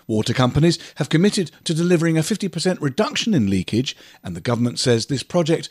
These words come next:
can help to reach that goal. Deployment challenges for essential utilities,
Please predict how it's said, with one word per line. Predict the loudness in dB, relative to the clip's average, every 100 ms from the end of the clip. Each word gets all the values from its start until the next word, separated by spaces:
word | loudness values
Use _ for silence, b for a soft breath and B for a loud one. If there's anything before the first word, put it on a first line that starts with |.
| b
can | -4 -2
help | -2 -4 -4
to | -6
reach | -2 -2 -4
that | -6 -8 -4
goal. | 0 2 0 -4 -16 _ _ _ -6
Deployment | 0 4 4 4 2
challenges | 0 2 0 2 2
for | 4 2 2
essential | 2 2 2 2
utilities, | 2 4 4 4 4 2